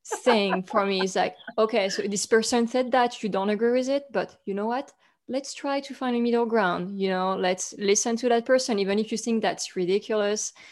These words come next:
And it's something I've struggled with my entire life. And I know it's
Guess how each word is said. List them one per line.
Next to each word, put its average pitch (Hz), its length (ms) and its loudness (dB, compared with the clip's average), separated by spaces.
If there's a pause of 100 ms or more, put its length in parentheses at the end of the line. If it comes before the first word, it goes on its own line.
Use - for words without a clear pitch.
(240)
And 190 240 -2
it's 196 140 -4
something 220 340 -2
I've 196 120 -2
struggled 202 360 0
with 208 160 2
my 185 140 0
entire 214 400 -2
life. 190 400 0 (180)
And 185 540 -4
I 196 140 -2
know 202 160 -2
it's - 340 -6